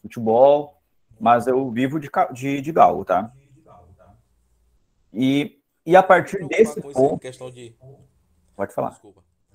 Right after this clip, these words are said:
Speaker 1: Não.
Speaker 2: É, eu não vou me preocupar com essa questão de ser limitado, porque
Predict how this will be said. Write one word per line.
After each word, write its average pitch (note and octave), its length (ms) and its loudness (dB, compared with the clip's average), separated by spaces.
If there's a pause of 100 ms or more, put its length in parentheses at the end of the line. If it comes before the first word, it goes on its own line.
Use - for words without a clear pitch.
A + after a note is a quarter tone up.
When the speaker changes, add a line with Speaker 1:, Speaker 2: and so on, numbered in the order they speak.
(320)
Speaker 1:
Não. A#2 280 -8
Speaker 2:
É, A2+ 300 -16
eu E3 40 -18
não G3+ 100 -20
vou F#3 100 -16
me E3+ 80 -20
preocupar C#3+ 400 -16
com C3+ 80 -18
essa C3 120 -20
questão A#2+ 300 -18
de A#2+ 60 -18
ser B2+ 120 -20
limitado, D3+ 480 -20
porque E3+ 760 -20